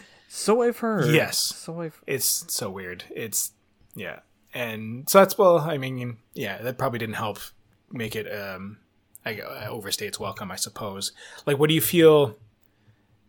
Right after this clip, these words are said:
Speaker 2: do you feel like the added content wasn't really enough to make it more enjoyable and you more just felt like more padding? Or was it enough that you're like, when you got to it,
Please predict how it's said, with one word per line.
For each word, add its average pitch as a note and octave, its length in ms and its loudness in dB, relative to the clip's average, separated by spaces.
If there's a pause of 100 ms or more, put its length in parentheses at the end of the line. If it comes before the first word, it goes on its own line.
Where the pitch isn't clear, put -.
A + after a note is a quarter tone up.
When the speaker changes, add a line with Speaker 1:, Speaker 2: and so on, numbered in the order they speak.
(220)
Speaker 2:
do D#3+ 240 2
you D#3 80 6
feel D3+ 160 6
like C#3+ 160 6
the D3 140 4
added C3 260 2
content C#3+ 500 0
wasn't B2 300 -2
really A#2+ 180 -4
enough A2 360 -4
to A#2+ 100 -6
make G#2+ 320 -6
it A#2+ 200 -8 (140)
more B2+ 560 -4
enjoyable C3+ 400 0
and B2+ 140 -4
you A2 80 -4
more G#2 160 -4
just G2+ 160 -2
felt G#2+ 140 -6
like - 140 -10
more F#2+ 140 -10
padding? D3+ 680 -4
Or A#2+ 200 -2
was A2+ 240 -2
it A2 80 -2
enough A2+ 240 -4
that B2 120 0
you're A#2 140 -2
like, G#2+ 180 -6
when A2+ 120 -2
you G#2 80 -8
got G#2+ 320 -6
to A2 140 -6
it, G2 200 -10